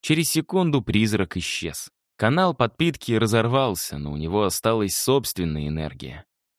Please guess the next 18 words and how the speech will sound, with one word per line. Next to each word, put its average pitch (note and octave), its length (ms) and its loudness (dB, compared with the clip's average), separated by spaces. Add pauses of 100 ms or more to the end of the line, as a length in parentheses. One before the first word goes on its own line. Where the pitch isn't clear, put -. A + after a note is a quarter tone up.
(140)
Интуитивно C#3 720 2
я C#3 140 4
понимал, C3+ 460 2
что - 280 0
он C3 140 4
всего F2+ 280 0
лишь G#2 200 0
спрятался. G#2 840 -2 (500)
Видимо, E3+ 420 4
призрак D3+ 560 2
воспользовался A2+ 840 2
крохами A#2 520 2
оставшегося F#2+ 800 0
разума. D#2+ 580 -2 (520)
Я A#2 240 2
с - 100 -2
облегчением G#2 760 0
выдохнул. D2+ 560 -8